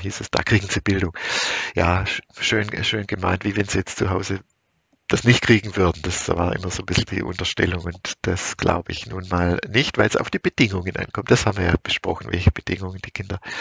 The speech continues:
suchen. Und eigentlich ist es mit dem, äh, Bildungsversprechen natürlich simpel, wenn man die, das Lehrbuch der, äh, Bildungsforschung und der Lernforschung anschaut, dann kannst du es eigentlich zuklappen und sagen, zusammengefasst heißt es, gestresste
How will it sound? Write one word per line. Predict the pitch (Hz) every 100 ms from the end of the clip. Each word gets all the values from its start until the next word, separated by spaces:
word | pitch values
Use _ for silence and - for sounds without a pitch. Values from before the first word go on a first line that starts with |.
| - - - - -
suchen. | - 117 120
Und | 127 - -
eigentlich | 120 127 123
ist | 123
es | 110
mit | 113
dem, | 101 98
äh, | 87 95 -
Bildungsversprechen | 107 90 110 - - 98 101 104
natürlich | - 95 -
simpel, | 113 117 104
wenn | 92
man | 90 -
die, | 95 90 - - -
das | -
Lehrbuch | 95 92 - 95
der, | - 90 85 - - - - - - -
äh, | 101 95
Bildungsforschung | 110 104 101 98 - 95 92 - 92 92 - - -
und | 92 90
der |
Lernforschung | 85 87 95 - 95 101 98
anschaut, | 95 95 98 87 -
dann | 95
kannst | - -
du | -
es | -
eigentlich | - 92 92
zuklappen | - 113 - 98 -
und | 98 -
sagen, | 90 90
zusammengefasst | - 92 90 92 98 - 107 -
heißt | 85 -
es, | - - - - - -
gestresste | 92 - - 98 101 - 104